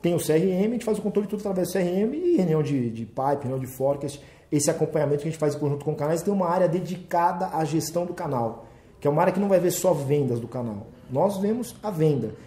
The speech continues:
Tem uma área que vê toda a estruturação do canal, como é que tá o canal em relação a marketing, como é que tá o, o canal em relação à entrega, né? Então, são executivos que avaliam o canal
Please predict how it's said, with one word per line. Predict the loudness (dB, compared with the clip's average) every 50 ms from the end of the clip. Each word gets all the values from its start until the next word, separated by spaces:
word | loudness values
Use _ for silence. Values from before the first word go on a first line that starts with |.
| -12 -4
Tem | -2 0
uma | 2 2
área | 2 0
que | 0 0
vê | 0 0
toda | -2 0 -2 -2 0 0
a | -2
estruturação | -4 -4 -4 0 0 0 0 0 -4
do | -4
canal, | -2 -2 0 0 -2 -2
como | 0 0 -2
é | -2
que | -2 -2
tá | -4 -4
o | -4
canal | -4 -6 -4 -2 -2
em | 0
relação | 0 0 0 -2 -2 -2 -2 -2
a |
marketing, | -2 -2 -2 -2 -2 -4 -4 -6 -8 -10 -8 -8 -8 -8 -8 -10 -16 -20 -12 -2
como | 2 2 2
é | 2
que | 4
tá | 2 2
o, | 4 4 4 2 2 0
o | -2
canal | -2 -2 -2 0 0 0
em |
relação | 0 0 0 0 -2 -2 -2 -2
à | -2
entrega, | -2 -4 -4 -2 0 2 2 2 2 0 -2 -2 -2 -4 -6 -10 -16 -20 -20 -14 -8
né? | -4 -4 -2
Então, | 0 0 -2
são | 0 0 -2 -2 -2 0
executivos | 0 0 2 0 0 0 -2 -6 -6 -6 -6 -4 -4 -4 -4 -8 -10 -8 -4
que | -2
avaliam | -2 0 2 2 2 2 2 0 0 0 -2 -2 -6 -12 -16 -12 -8
o | -6 -4
canal | 0 0 0 2 2 2 2 2 0 -2 -6 -14 -20